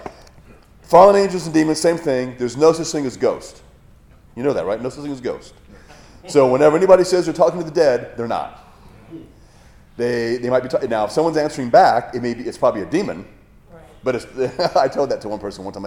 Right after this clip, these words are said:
Speaker 1: They said, "Oh, you know, my, my uncle, he practices this and da da da, and, you know, he's talking to his, his, his dead, dead, dead uncle or whatever." I said, "No," I said, "No, he wasn't doing that."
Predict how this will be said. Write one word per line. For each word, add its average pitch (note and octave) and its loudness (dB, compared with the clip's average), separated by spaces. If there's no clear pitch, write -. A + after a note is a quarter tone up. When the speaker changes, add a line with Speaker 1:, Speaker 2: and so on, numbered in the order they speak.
Speaker 1:
They G2+ -8
said, G#2 -10
"Oh, E3+ 0
you A#2+ -8
know, B2+ 0
my, D3+ 0
my D#3+ 2
uncle, E3 -2
he D3+ -2
practices C#3+ -6
this D3+ -4
and B2 -12
da C#3+ 2
da D3 -4
da, D3 2
and, B2 -2
you D3+ -4
know, C#3 -4
he's C#3+ -4
talking D3 -2
to D#3 -8
his, C3+ -6
his, B3 -10
his C3 -4
dead, - -8
dead, C#3+ -6
dead D3 4
uncle C#3+ -2
or F#2 -8
whatever." F2+ -6
I - -8
said, G#2+ -16
"No," E3+ -6
I E3 -8
said, C#3 -12
"No, D#3 -6
he D#3+ -6
wasn't E3+ -8
doing F#3 -4
that." C3 -6